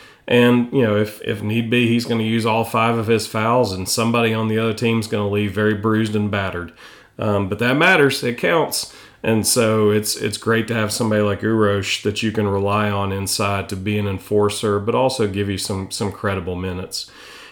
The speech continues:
The biggest, the biggest addition, hands down, and, and everybody kind of expected this coming into the season, but boy, has he delivered.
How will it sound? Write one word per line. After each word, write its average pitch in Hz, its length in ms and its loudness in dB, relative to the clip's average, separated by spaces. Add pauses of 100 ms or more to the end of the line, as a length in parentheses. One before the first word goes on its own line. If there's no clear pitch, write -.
(380)
The 139 100 6
biggest, 170 500 4
the 131 400 -2
biggest 143 420 4
addition, 104 600 0 (160)
hands 117 380 4
down, 98 680 -4
and, 104 260 -2
and 104 400 -4
everybody 120 500 0
kind 131 220 0
of 123 80 2
expected 117 520 -4
this 113 180 2
coming 110 260 -2
into 104 200 2
the 98 100 -2
season, 101 440 -2
but 90 220 -8
boy, 104 240 2
has 98 200 -2
he 98 120 -4
delivered. 90 560 -6